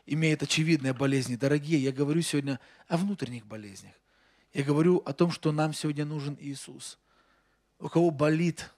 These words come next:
именно в сфере детей, в отношениях. Почему-то Бог побудил сегодня сказать именно эту тему у меня. Я думаю, не просто так.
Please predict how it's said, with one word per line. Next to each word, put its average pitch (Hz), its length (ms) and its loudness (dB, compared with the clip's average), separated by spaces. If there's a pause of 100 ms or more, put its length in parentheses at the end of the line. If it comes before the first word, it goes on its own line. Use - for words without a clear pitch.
(440)
именно 143 280 -2
в - 80 -12
сфере 151 500 0
детей, 131 540 -6
в 107 100 -20
отношениях. 127 640 -6 (320)
Почему-то 226 340 -4
Бог 202 200 0
побудил 196 420 -2
сегодня 185 240 -2
сказать 190 460 0 (260)
именно 185 280 0
эту 190 280 -2
тему 190 380 -2
у 175 40 -8
меня. 175 360 -4 (960)
Я 214 160 8
думаю, 208 260 4
не 214 80 4
просто 208 360 0
так. - 600 -8